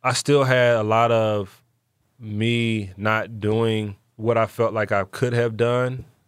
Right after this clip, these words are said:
you know, in the eyes of the coaches, in the eyes of the fans. And I always wanted to show, like, "Hey, you know, I'm capable. And, you know, I, I, I'm a first-round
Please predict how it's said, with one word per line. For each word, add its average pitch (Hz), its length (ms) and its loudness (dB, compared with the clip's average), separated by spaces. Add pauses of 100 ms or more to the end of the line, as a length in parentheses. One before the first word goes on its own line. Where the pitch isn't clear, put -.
you 120 120 -8
know, 117 140 -2
in 110 100 -2
the 104 80 -4
eyes 107 400 0
of 107 80 -4
the 98 80 -10
coaches, 113 480 -4
in 104 120 -6
the 101 40 -6
eyes 104 300 -2
of 92 60 -10
the 95 80 -12
fans. 113 600 -8 (500)
And 110 140 -4
I 113 40 0
always 120 500 0
wanted 113 240 -4
to 104 100 -10
show, 110 540 -2 (560)
like, 92 160 -12
"Hey, 110 240 -4
you 95 180 -12
know, 92 120 -8
I'm 104 180 -8
capable. 104 680 -8 (480)
And, 92 540 -10
you 98 140 -16
know, 90 300 -12 (200)
I, 90 80 -14
I, 92 540 -10
I'm 101 100 -8
a 98 60 -8
first-round 101 520 -6